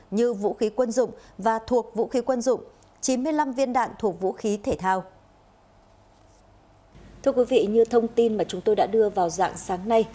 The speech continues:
một vụ cháy đặc biệt nghiêm trọng đã xảy ra tại nhà số một, hẻm ba mươi mốt, ngách chín mươi tám, ngõ bốn mươi ba, đường Trung Kính, phường Trung Hòa, quận Cầu Giấy, Hà Nội, đã làm mười bốn người chết, ba người bị thương. Lực lượng công an, cảnh sát phòng cháy chữa cháy và cứu nạn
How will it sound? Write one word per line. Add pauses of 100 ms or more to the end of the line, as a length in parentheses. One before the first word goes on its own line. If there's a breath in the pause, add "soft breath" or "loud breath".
(200)
một
vụ
cháy
đặc
biệt
nghiêm
trọng
đã
xảy
ra
tại
nhà
số
một, (180 loud breath)
hẻm
ba
mươi
mốt,
ngách
chín
mươi
tám,
ngõ
bốn
mươi
ba, (240 loud breath)
đường
Trung
Kính,
phường
Trung
Hòa, (100)
quận (100)
Cầu
Giấy,
Hà
Nội, (340 loud breath)
đã
làm
mười
bốn
người
chết, (280 loud breath)
ba
người
bị
thương. (500 soft breath)
Lực
lượng
công
an, (200)
cảnh
sát
phòng
cháy
chữa
cháy
và
cứu
nạn